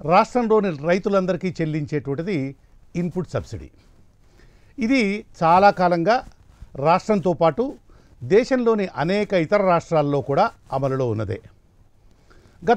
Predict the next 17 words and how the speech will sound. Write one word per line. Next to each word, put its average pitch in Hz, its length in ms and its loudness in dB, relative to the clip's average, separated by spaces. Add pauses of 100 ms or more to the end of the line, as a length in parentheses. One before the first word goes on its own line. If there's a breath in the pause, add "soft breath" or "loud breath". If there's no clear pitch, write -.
(120)
ప్రభుత్వాలెన్నో 208 920 2 (140)
అమలు 139 340 0
చేసినదే. 131 440 -6 (1300 soft breath)
జాతీయ 240 440 4
వ్యవసాయ 202 400 2
విధానం 175 360 0
ప్రకారం 156 540 0
ఆంధ్రప్రదేశ్ 170 540 -4
కన్నా 170 340 -2 (160)
అనేక 160 320 0
రాష్ట్రాలు 175 540 0 (440 soft breath)
ఎక్కువ 233 360 4
ఇన్‌పుట్ 170 380 -2
సబ్సిడీ 147 340 -2
ఇస్తున్నాయి. 113 500 -6 (500)
ఉదాహరణకు, 156 520 0 (680 soft breath)
పంజాబ్లో 202 680 4